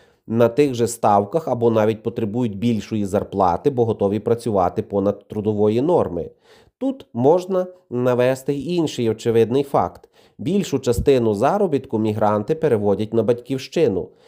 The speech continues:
Загальну суму переказів до країн ближнього зарубіжжя Банк Росії оцінює у більше як шість мільярдів доларів на рік.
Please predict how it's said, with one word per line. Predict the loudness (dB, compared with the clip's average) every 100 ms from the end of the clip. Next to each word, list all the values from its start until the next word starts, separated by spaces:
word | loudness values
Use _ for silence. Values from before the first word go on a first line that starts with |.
| _
Загальну | -4 0 2 2 2
суму | 0 -2 -2
переказів | 0 0 0 -4 -4 -4
до | -4
країн | 0 2 2 2
ближнього | 4 2 2 -2 0
зарубіжжя | 0 -2 -2 -2 -2
Банк | 2 2 0 -2
Росії | -4 0 -2 -2
оцінює | -4 -6 -4 -2 0 -2 -4 -10 -16
у | -6
більше | -4 0 0 2 -2
як | -2
шість | -4 -4 -4 -2
мільярдів | -2 2 2 2 -2 -4
доларів | 0 2 2 0 0
на | -2
рік. | -2 -6 -12